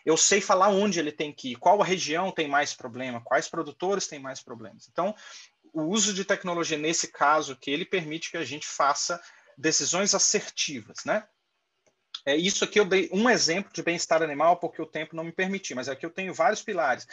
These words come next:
Gestão, gestão financeira, é, qualidade do leite, infraestrutura e por aí vai. É,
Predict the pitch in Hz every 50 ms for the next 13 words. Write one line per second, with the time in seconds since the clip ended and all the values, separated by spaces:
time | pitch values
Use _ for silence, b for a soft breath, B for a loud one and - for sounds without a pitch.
0 | B B - 127 117 147 175 - - - - 196 190 190 180 160 135 139 131 -
1 | - 175 - - 185 180 175 - - - - 180 175 170 165 147 143 135 127 B
2 | B B B B B - 135 139 143 139 139 135 135 135 127 127 127 - _ -
3 | 156 156 151 156 165 175 165 156 - 160 160 160 165 160 156 147 143 - - -
4 | 143 139 139 135 135 - - _ - 156 160 - - 175 165 - - 160 160 -
5 | - 160 156 156 156 160 151 147 147 147 143 143 - 131 - 123 143 147 127 104
6 | 90 - b b b b b b b b b b b b b b b b b b
7 | b b _ _ _ _ _ _ _ _ _ _ _ _ _ - 143 147 147 147
8 | 151 147 147 143 143